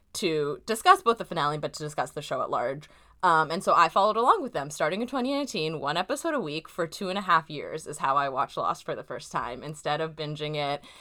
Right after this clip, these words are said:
Um, and I really felt like that was just the best way to watch it because I got to theorize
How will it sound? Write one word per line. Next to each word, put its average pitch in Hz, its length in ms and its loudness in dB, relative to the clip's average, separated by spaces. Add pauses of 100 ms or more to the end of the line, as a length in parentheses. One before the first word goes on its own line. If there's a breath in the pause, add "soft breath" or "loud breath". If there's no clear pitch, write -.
(200 loud breath)
Um, 156 340 6
and 190 140 2
I 226 60 4
really 320 300 4
felt 202 160 8
like 196 180 4
that 151 180 6
was 175 160 -2
just 165 220 -6
the 151 100 -2
best 147 400 -2
way 151 140 0
to 160 120 -10
watch 139 260 -2
it - 120 -4
because 175 420 -2
I 165 80 0
got 147 200 4
to 185 100 -6
theorize 143 580 0